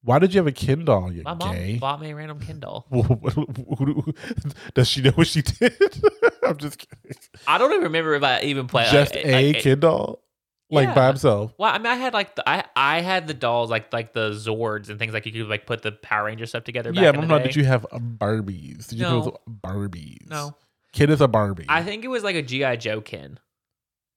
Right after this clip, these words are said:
Speaker 1: But, like, it's a Barbie.
Speaker 2: But it was Ken.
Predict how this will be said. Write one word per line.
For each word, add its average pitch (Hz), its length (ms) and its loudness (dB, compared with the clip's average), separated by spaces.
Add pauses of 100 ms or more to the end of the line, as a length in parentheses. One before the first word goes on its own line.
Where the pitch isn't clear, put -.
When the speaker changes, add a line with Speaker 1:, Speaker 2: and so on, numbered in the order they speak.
(400)
Speaker 1:
But, 139 160 4
like, 131 260 2
it's 131 200 0
a 120 60 6
Barbie. 101 600 0 (1120)
Speaker 2:
But 175 100 -6
it 175 40 0
was 165 120 -2
Ken. - 360 -18